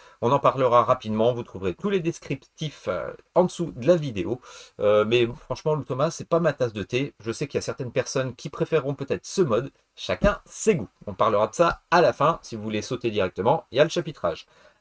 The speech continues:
Allez, rapide mise en place, euh, et les petites différences rapidement.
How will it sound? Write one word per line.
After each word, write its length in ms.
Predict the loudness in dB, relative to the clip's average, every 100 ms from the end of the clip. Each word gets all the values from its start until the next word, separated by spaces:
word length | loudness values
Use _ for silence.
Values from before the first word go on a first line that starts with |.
| 2
Allez, 240 | 4 4 -2 -14 -20 -20 _
rapide 560 | 2 2 2 0 -4 -4
mise 320 | -2 0 2
en 80 | 2
place, 400 | 4 4 2 -6 -18 _ -2
euh, 340 | 2 4 2 4
et 180 | 4 4
les 200 | 6 4
petites 360 | 6 2 0 -6
différences 480 | -8 0 0 0 0
rapidement. 600 | -4 -4 0 2 2